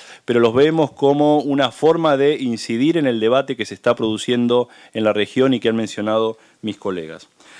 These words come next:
Eh, un tercer punto, eh, que queremos destacar en la elaboración de información y, y, y de evidencia es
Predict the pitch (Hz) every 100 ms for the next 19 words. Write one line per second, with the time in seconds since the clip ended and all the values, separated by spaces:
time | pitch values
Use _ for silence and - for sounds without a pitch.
0 | - 139 117 117 117 117 127 160 170 160
1 | 143 131 196 196 208 208 190 185 175 165
2 | 135 123 123 120 117 113 - 117 113 104
3 | 117 135 147 131 - 104 113 - 202 196
4 | 127 110 107 104 135 143 147 131 113 104
5 | 98 104 101 - 156 180 160 127 107 104
6 | 104 101 - 107 101 98 98 107 101 101
7 | 98 92 104 113 135 151 147 147 139 143